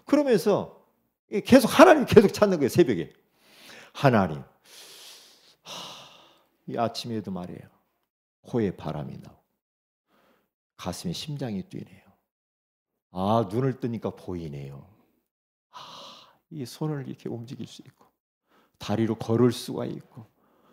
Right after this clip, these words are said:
물을 먹으면서 "물아, 고맙다, 감사한다, 사랑한다."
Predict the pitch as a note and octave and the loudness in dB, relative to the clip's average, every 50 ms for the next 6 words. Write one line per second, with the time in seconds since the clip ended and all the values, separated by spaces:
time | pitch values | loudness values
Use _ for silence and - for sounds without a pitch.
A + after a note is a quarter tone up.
0 | _ _ _ G2+ F#2 A2+ B2+ C3 B2+ B2 B2+ B2 A2+ A#2+ A#2+ A#2+ G#2+ - - A#2 | _ _ _ -6 0 2 4 4 4 6 4 2 2 2 0 -2 -2 -2 -2 -2
1 | A2 G#2+ F#2+ A2+ A2+ A2+ A2 A2 - - A2+ A2 G#2+ G2+ - - - A2+ G#2+ - | -2 -2 -2 0 0 2 0 0 -4 -6 -4 -2 -2 -2 -4 -6 -8 -8 -8 -6
2 | - G2+ G2+ G#2+ G#2 - F#2 F#2 G2 G#2 G2+ G2 F#2+ - - A2 A2+ G2+ F#2 G2+ | -8 -6 -6 -6 -8 -8 -8 -6 -6 -6 -6 -8 -10 -10 -10 -10 -8 -8 -10 -10
3 | G#2 - - G2+ | -12 -14 -16 -18